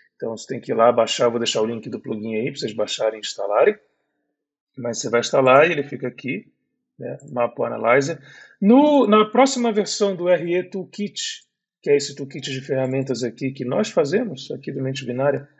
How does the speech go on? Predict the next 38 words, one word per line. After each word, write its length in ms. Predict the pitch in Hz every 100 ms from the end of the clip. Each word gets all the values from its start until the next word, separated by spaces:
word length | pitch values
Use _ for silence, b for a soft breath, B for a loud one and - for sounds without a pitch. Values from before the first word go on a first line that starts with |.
| b
ele 200 | - 143
já 200 | 139 165
vai, 540 | 143 117 123 131 226 269 _ _ _ _
tá? 280 | 139 220 - -
Já 160 | 123
vai 280 | 123 127 131
integrado, 840 | 127 135 135 131 117 117 139 170 208 _ _ _ _ _ -
mas 300 | 135 151 -
por 160 | 131
enquanto 440 | 127 123 120 117 120
ainda 200 | 117 117
não 140 | 117
foi, 240 | - 131
mas 180 | 135 123
eu 100 | 123
já 120 | 117
vai, 160 | 123 127
tô 100 | 131
trabalhando 560 | 131 123 120 120 113 110
nisso. 340 | 185 - - _ B B B B B B B -
E, 800 | - 175 175 180 180 180 175 175
e 100 | 220
beleza, 440 | - 392 359 196
ó, 40 | 156
aqui 220 | - 269
ele 180 | 320 247
tá, 500 | 214 240 285 269 - -
né, 200 | 190 214
já 160 | 202
descompila 600 | 208 - 262 247 240 247 247
a 20 |
função 460 | 240 214 - 226
aqui 540 | 220 - 220 262 269 -
em 180 | 220 247
C, 520 | 269 - - 190 190 _ _ -
em 80 | 170
pseudo 420 | 196 - 165 165
C. 320 | 202 185 143